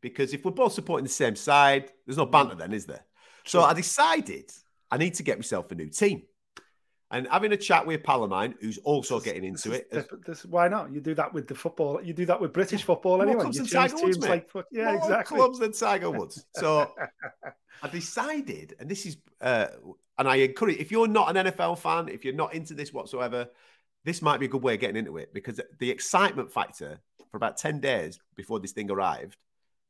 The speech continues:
Speaker 2: Okay.
Speaker 1: palpable, mate. Thinking about it every single day. Who's, who's it gonna
Speaker 2: Okay.
Speaker 1: be? So I went online. Have you ever seen them mystery boxes?
Speaker 2: M-, like, uh, you can buy football shirts.
Speaker 1: Yeah,
Speaker 2: I've seen them.
Speaker 1: exactly
Speaker 2: I've seen them.
Speaker 1: the same.
Speaker 2: And, like, you get, like, a fucking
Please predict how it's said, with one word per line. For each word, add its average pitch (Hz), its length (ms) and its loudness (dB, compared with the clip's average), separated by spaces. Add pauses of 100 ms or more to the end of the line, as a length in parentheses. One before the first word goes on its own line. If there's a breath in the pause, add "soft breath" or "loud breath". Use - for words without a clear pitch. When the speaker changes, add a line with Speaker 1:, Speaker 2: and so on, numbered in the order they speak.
(140)
Speaker 2:
Okay. 117 160 -18
Speaker 1:
palpable, 123 380 0
mate. 80 200 -8 (280)
Thinking 170 220 -6
about 113 240 -2
it 107 80 -4
every 104 140 -8
single 98 240 -10
day. 127 280 -2 (120)
Who's, 131 180 -6
who's 117 260 -6
it 107 60 -6
gonna 95 140 -2
Speaker 2:
Okay. 156 160 -2
Speaker 1:
be? - 60 -20 (640 soft breath)
So 147 160 8
I 131 120 4
went 220 180 8
online. 170 560 6 (180)
Have 147 80 -2
you 208 60 4
ever 202 80 2
seen 220 180 -2
them 196 160 0
mystery 208 240 -2
boxes? - 520 -4 (1500 loud breath)
Speaker 2:
M-, 233 120 0 (120)
like, 208 260 4
uh, 214 140 6
you 208 140 4
can 170 60 -4
buy 214 160 6
football 233 340 2
shirts. - 520 -2 (460 loud breath)
Speaker 1:
Yeah, 262 320 10
Speaker 2:
I've 240 80 -2
seen 294 160 -2
them. 285 100 4
Speaker 1:
exactly 285 140 6
Speaker 2:
I've 302 60 8
seen 294 100 4
them. 254 100 8
Speaker 1:
the 214 60 0
same. 202 100 6
Speaker 2:
And, 202 80 8
like, 202 160 8
you 202 80 2
get, 220 180 6
like, 196 220 6
a 196 60 6
fucking 185 640 4